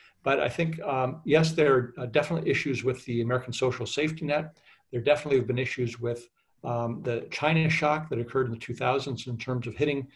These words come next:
smaller rural communities and, and shutting down a local plant. People are not willing to move to other communities where there might be jobs created. So that's been created, uh, this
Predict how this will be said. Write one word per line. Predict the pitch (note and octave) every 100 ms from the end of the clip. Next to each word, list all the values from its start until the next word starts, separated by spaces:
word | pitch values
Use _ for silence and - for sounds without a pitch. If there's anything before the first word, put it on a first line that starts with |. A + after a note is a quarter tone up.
| _
smaller | - - C3+ C3+ B2
rural | C3 C3+ B2+
communities | A#2+ A#2 C3 D3+ D#3 D3+
and, | A#2 A#2
and | A#2
shutting | - C3+ B2+
down | B2 B2
a |
local | A#2 B2 -
plant. | - D3+ D#3 D#3 D#3+ _ _ -
People | C3+ C3
are |
not | A#2+ B2+
willing | C3 B2
to | -
move | B2+ C#3
to | C3+
other | C3 B2+
communities | B2+ C3 B2+ B2 A2+
where | A#2
there | A2+
might | A#2 D#3
be | G#2+
jobs | A#2 A2+ A2
created. | - C3 C#3 C#3 - _ _
So | -
that's | B2+ C#3+
been | - A#2+
created, | A#2+ B2 A2+ - A#2+
uh, | A#2+ -
this | B2+